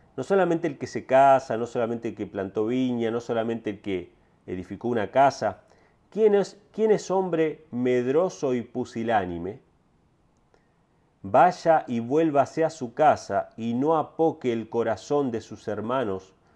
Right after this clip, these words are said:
como el corazón suyo". ¿Qué significa pusilán-, pusilánime o medroso? Significa una persona que tiene, que tiene miedo, que está constantemente temeroso,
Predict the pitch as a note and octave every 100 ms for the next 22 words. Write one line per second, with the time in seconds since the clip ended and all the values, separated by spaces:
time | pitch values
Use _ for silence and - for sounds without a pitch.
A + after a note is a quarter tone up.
0 | _ - G#2+ G#2 G2 F#2+ G#2 G2 - D3
1 | F#3 - _ _ _ _ A#2 A2 - _
2 | _ _ _ _ _ _ _ _ _ _
3 | _ _ _ _ - F#3+ G#3+ F#3 F3 E3
4 | D3+ B2+ - C#3+ - B2 B2+ D3 A2+ -
5 | - C3 A2+ C3 B2+ F#2+ E2 E2+ - A2
6 | G#2+ G#2 A#2 C3 - - _ _ _ _
7 | _ _ _ _ _ _ _ _ _ -
8 | B2 B2 F3+ F#3 D#3 C#3 B2+ - D#3+ D3+
9 | A#2+ A#2 C#3 C#3+ B2+ A#2 G#2 F#2 _ _
10 | _ - - C3+ C3 A#2+ C#3 A#2+ E2+ -
11 | _ _ _ _ _ _ _ _ - -
12 | D#3 D3+ C3+ A2+ C#3+ C3 C3 C#3+ C3 A#2+
13 | G2+ G2 A#2+ C3 - -